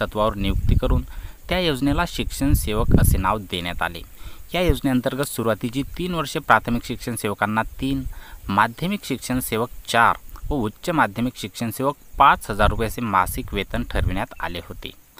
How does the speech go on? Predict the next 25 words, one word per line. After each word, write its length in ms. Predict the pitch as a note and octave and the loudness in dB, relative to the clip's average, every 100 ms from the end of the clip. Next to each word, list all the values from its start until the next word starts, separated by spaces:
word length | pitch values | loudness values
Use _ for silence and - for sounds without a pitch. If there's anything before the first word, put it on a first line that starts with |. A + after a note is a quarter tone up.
| - - - | -20 -20 -6
त्यानंतर 300 | - F3+ F#3+ | -2 -2 0
जेव्हा 320 | E3+ A#2+ G#2 E3 | 0 0 0 -2
शिक्षकांना 500 | - - B2 C3+ C#3+ | -4 -8 -2 0 0
सहावा 400 | - A2 G2 B2 | 0 2 2 2
वेतन 340 | C#3 A#2+ C3 | 0 0 0
आयोग 180 | A#2+ B2 | 0 0
लागू 300 | G#2 F#2+ C3+ | 4 4 4
झाला, 220 | C#3 B2+ C3+ | -2 -2 -2
तेव्हा 180 | C3+ D3 | -2 -2
शिक्षण 380 | - A#2 - E3 | -2 -6 -8 -8
सेवकांच्या 480 | E3+ A#2 A2 A2+ A2+ | -4 -2 0 -2 -2
मानधनात 540 | A2 G2 G2 A2 A#2 | 0 0 0 -2 -2
वाढ 320 | G2 G2 A#2 C#3+ | -2 2 2 2
करण्याबाबत 680 | - G2 G2 G2 A2 A#2 - | 0 0 2 2 0 -4 -8
विचार 480 | G2 F#2+ F#2 G#2+ B2+ - | -12 -10 -4 -2 -2 -4
झाला. 260 | E2+ E2+ E2 - - - - - | -6 -4 -6 -10 -16 -20 -14 2
मात्र 300 | D#3+ - G3 | 2 2 -6
सन 260 | - F3+ E3 | -4 -4 -2
दोन 200 | B2 A#2 | 0 0
हजार 180 | C3+ | 0
बारा 320 | A#2+ G2+ A2 D3+ | 2 4 6 6
पासून 360 | C3 A#2 C#3+ | 4 2 2
शिक्षण 340 | C#3 B2+ - B2 | 0 0 -2 -4
सेवकांच्या 500 | A2+ G#2+ A2 A2+ A2+ | -2 0 0 0 2
मानधनात 460 | G#2 G2+ F#2+ G#2+ | 2 2 0 -4